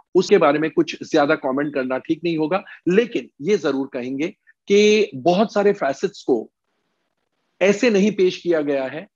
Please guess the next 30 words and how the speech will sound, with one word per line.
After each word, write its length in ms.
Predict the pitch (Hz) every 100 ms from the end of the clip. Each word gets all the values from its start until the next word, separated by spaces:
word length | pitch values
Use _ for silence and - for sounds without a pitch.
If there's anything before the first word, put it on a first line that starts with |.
| _ _ _ -
जिससे 360 | 185 185 214
कि 200 | - 208
ऑडियंस 480 | - 131 123 151 156
को 120 | 156
मजा 220 | 127 110
आए। 200 | 104 95 - _ _ _ _ _ _ _
For 120 | 180
instance, 380 | 185 165 196 214 214 - _ -
विक्रम 300 | 139 170 185
बत्रा 280 | 160 147 160
की 140 | 156 180
उनके 280 | 156 147
फैमिली 340 | 156 139 143 160
के 120 | 156
साथ 260 | - 143 139
क्या 280 | _ 147
बॉन्डिंग 400 | 123 120 127 147
थी, 180 | 143 135
क्या 220 | 127 143 135
इमोशनल 680 | 147 156 175 180 175 165 143 - _ 127
बॉन्डिंग 380 | 135 143 160
थी, 240 | 147 139 151 _ _
ये 60 | 233
बहुत 440 | 196 180 226 226 _ 202 185 - -
कम 340 | 226 220 208 - _ _ _ _
सीन्स 320 | 196 196 156
में 100 | 160
दिखाया 320 | 139 123 120
गया 200 | 113 107
है। 160 | 92